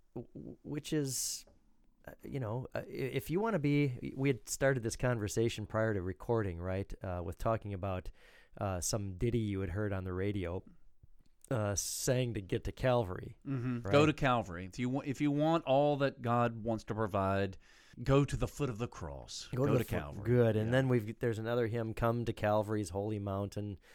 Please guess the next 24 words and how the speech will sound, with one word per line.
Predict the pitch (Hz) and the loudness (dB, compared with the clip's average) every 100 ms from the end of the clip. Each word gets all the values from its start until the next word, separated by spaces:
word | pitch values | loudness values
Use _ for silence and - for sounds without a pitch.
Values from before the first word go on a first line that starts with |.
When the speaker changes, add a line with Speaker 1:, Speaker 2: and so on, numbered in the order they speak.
| - | -20
Speaker 1:
sinners | - - 117 110 107 90 | -6 -2 2 2 0 -2
ruined | 107 110 104 | -2 -2 -2
by | 92 98 | -2 -2
the | 95 | -4
fall." | - 92 92 92 - - - - - | -4 -2 0 -2 -6 -20 -20 -20 0
Guess | 120 110 98 | 4 4 2
what, | 98 101 | 0 0
folks? | - 98 92 - | -2 -2 -2 -4
We | 117 | -6
can't | 110 92 78 | -4 -6 -8
get | - 71 - | -10 -12 -10
there. | 78 78 - | -10 -10 -4
Speaker 2:
No. | 165 196 107 - - - | -2 0 -2 -6 -16 -2
Well, | 185 | 2
that's | 175 - | 2 2
what | 165 | 4
I | 127 | 4
was | 120 | 2
telling, | 151 127 117 110 | 0 2 0 -2
uh, | 123 110 101 | -2 0 -2
the | 95 | -4
class | 104 127 117 117 | -2 0 0 -2
last | 117 101 95 | -2 -2 -2
night. | 131 135 95 | -2 0 -2